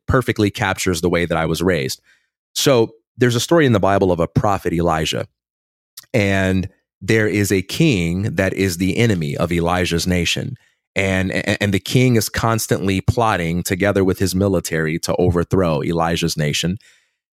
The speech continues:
And because Elijah is a prophet, he is able to anticipate the, see-, the, the king's plans beforehand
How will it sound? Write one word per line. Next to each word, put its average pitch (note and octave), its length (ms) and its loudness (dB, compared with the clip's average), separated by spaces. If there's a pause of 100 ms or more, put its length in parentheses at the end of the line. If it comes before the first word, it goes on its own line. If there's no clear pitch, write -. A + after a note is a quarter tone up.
(120)
And A2 400 2
because A2+ 320 2
Elijah G2+ 460 2
is F2+ 140 0
a F2 60 0
prophet, F#2 600 0 (400)
he C#3 180 4
is A2+ 100 2
able A2+ 320 2
to G#2 600 2 (140)
anticipate A2 840 0
the, G2+ 80 0
see-, A#2 460 2
the, G#2+ 160 0
the G2+ 140 -4
king's A#2+ 420 0
plans F#2+ 520 0
beforehand F#2+ 800 0